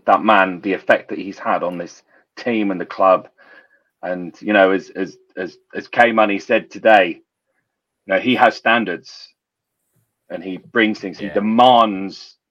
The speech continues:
Speaker 1: things, and I, you know, I don't think we've ever. I, yeah, I'll, I'll, I, I will say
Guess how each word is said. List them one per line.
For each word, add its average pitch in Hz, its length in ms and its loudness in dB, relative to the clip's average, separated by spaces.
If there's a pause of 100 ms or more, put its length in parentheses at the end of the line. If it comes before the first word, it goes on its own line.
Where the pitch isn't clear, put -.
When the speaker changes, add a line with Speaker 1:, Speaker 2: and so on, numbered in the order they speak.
(120)
Speaker 1:
things, 85 540 -8
and 110 140 -4
I, 127 240 2 (320)
you 98 120 -8
know, 80 200 -8 (680)
I 113 80 -4
don't 233 220 4
think 120 160 -4
we've 131 160 2
ever. 131 380 4 (840)
I, - 180 2
yeah, 196 340 6
I'll, 202 320 0
I'll, 170 280 2 (640)
I, 139 100 2
I 139 180 2
will 160 200 4
say 165 420 -2